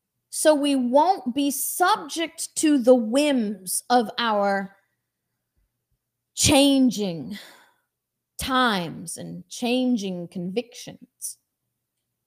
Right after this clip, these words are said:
Goodness gracious, can you imagine how many people out there, by show of hands, would want this KrisAnne Hall that you see right now, that you know right now in front of you,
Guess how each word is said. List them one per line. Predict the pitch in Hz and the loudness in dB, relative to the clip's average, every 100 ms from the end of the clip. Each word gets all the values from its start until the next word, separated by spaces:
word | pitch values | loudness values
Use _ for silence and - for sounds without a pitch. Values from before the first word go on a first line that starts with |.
| _ _ _ - | _ _ _ -4
Goodness | 359 359 - | -2 -2 -2
gracious, | 285 370 370 190 - | -2 -2 -4 -10 -8
can | 240 | -4
you | 226 254 | -2 -2
imagine | 277 247 202 220 277 370 381 381 _ _ _ _ _ _ _ _ _ _ | 0 -2 -2 -2 -4 -4 -8 -12 _ _ _ _ _ _ _ _ _ _
how | - 349 | 4 4
many | 381 381 403 | 4 0 -4
people | - 294 285 240 - | -4 -4 -2 -2 2
out | 240 254 233 | 2 2 0
there, | 214 196 226 240 _ _ _ _ _ _ _ _ _ _ _ _ _ _ - - _ _ _ _ _ | 0 0 -2 -8 _ _ _ _ _ _ _ _ _ _ _ _ _ _ -20 -20 _ _ _ _ _
by | 247 262 | 4 4
show | - 285 254 | 4 4 4
of | 233 | 0
hands, | 220 208 190 240 240 - - _ _ _ _ _ _ - | -4 -4 -4 -8 -10 -12 -14 _ _ _ _ _ _ -8
would | 214 262 | -2 -2
want | 214 262 214 214 | 0 0 -2 -2
this | 311 370 | -2 -2
KrisAnne | - - 330 285 262 254 | -2 -4 -2 -2 0 0
Hall | 254 247 208 | 2 2 0
that | 214 | -4
you | 208 262 | -4 -6
see | 262 262 214 | -6 -6 -4
right | 202 226 240 | -2 -2 0
now, | 226 214 214 | -2 -2 -2
that | 220 214 | -4 -4
you | |
know | 214 226 226 | 0 2 2
right | 214 220 226 | 0 -2 -4
now | 208 202 | -6 -6
in | |
front | 196 214 208 | -6 -6 -4
of | 190 | -4
you, | 190 180 | -4 -6